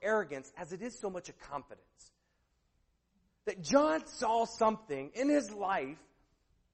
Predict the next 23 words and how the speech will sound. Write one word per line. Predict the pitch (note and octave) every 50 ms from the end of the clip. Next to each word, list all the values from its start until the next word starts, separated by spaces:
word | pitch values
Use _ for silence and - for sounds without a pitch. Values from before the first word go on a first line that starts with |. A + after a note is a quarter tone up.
| _ _ _ _ _ _ _
that | - A3 -
other | - B3 C#4 C#4+
people | F#3+ - A#3+ A#3+ - A3 G#3
didn't | D3+ F#3+ G3+ F3+ F3+ E3
see. | - - - F3 C#3+ G#2+ - _ _ _ _ _ _ _ _ _ _ _ _ _ _ _ _ _ -
And | G#3 -
so | C4
what's | A#3+ C4 B3+ - -
interesting | - C4+ - - B3+ - C4+ C4
about | A#3 A3 E3 D#3
John's | C#3+ F#3 G3 F#3+ G#3 G#3 G3+ F3+ C#3
Gospels | C3+ - F3 E3+ G3 F#3+ - - D#3 C#3+ D3 D3 D#3+
is | F3+ E3
that, | G#3+ G3 - - - - _ _ _
that | - G3+ -
he | - G#3 A#3 A#3+ B3+
has | B3 A3+ F#3
an | G3+ F3 - -
eyewitness | - A#3+ C#4+ C#4+ B3+ B3+ B3+ A#3+ A3+ G3 - - -
account | - - - - - G3+ F#3+ - -
of | F3 D#3 C3+
Jesus' | C3 F#3 A3+ A3+ F#3+ G3+ - G3+ F3 D3+
life | D#3+ D3 D3 G3